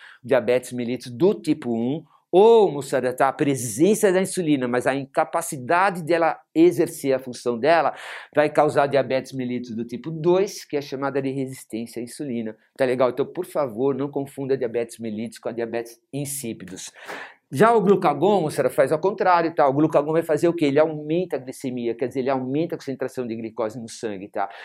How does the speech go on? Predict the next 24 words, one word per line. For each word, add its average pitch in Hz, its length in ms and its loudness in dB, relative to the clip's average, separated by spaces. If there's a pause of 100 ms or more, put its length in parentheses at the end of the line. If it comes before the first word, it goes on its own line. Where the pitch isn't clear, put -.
(120)
Então, 147 240 0
por 170 200 6
exemplo, 143 360 2
você - 60 -8
passou 139 300 2
o 139 40 0
dia 143 200 -4
inteiro 170 260 -4
sem 165 220 -8
comer, 131 300 0
sua 101 140 -6
glicose, 131 760 0 (340)
a 117 120 -2
concentração 156 720 4
melhor 127 300 4
de 120 80 -8
glicose 117 440 -4
no 113 60 -8
sangue, 110 300 -4
ou 101 40 -4
seja, 104 220 -6
a - 20 -4
sua 117 240 -4
glicemia, 143 880 0